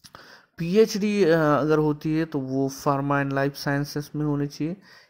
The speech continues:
या फिर pharma D होना ज़रूरी है। एक्सपीरियंस की अगर हम लोग बात करते हैं, तो कैंडिडेट के प्लस, पास, अ, एक से डेढ़ साल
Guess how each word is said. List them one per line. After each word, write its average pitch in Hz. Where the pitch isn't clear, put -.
या 143
फिर 185
pharma 131
D 123
होना 143
ज़रूरी 147
है। 120
एक्सपीरियंस 226
की -
अगर 165
हम 143
लोग 131
बात 123
करते 127
हैं, 147
तो 165
कैंडिडेट 127
के -
प्लस, 139
पास, 139
अ, 131
एक 196
से 220
डेढ़ 147
साल 147